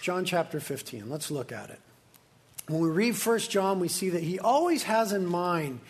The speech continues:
his epistle, even though he wrote, uh, excuse me, his gospel, even though he wrote the epistle, First John first. But there's lots of interplay here. So when he's talking about abiding, he's taking his cues from Jesus in John chapter fifteen.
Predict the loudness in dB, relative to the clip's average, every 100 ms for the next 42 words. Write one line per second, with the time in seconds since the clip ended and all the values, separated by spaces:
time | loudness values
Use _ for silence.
0 | -20 -20 -4 -2 -2 0 2 2 -2 -4
1 | -12 _ -20 -20 -20 0 2 4 4 4
2 | 4 2 6 8 6 2 -12 -20 _ -2
3 | -2 0 0 2 2 0 -4 -14 -6 -6
4 | 6 6 6 4 0 2 4 4 4 4
5 | 4 4 0 0 0 2 0 -2 0 -2
6 | 2 2 2 0 2 2 2 -4 -8 -16
7 | -20 -20 -8 -4 0 4 4 4 0 0
8 | 0 -2 0 -2 -2 -6 -10 -20 -20 -14
9 | -4 -2 0 0 -2 0 6 6 6 2
10 | 2 2 0 -2 -2 -2 -2 -2 -2 -2
11 | -4 -2 -2 -2 -4 -4 -4 -4 -6 -6
12 | -8 -10 -20 -12 -6 -4 0 0 0 2
13 | 2 2 -2 -4 -4 -4 -6 -10 -10 -12